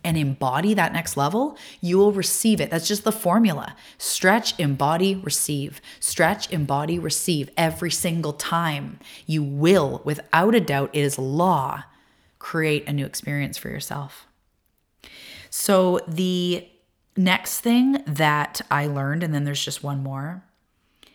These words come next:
is, um, I think actually I'm gonna say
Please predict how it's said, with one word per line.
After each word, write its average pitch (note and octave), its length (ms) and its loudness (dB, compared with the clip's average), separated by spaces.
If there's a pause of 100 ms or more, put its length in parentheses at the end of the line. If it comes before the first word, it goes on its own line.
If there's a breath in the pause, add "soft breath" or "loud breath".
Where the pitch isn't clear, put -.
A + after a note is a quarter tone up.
(340 soft breath)
is, D#3+ 600 0 (120)
um, D3+ 640 0 (1200)
I G3 80 0
think A#3 320 0
actually F#3+ 420 -2
I'm D#3+ 120 2
gonna D3+ 200 2
say C#3+ 460 0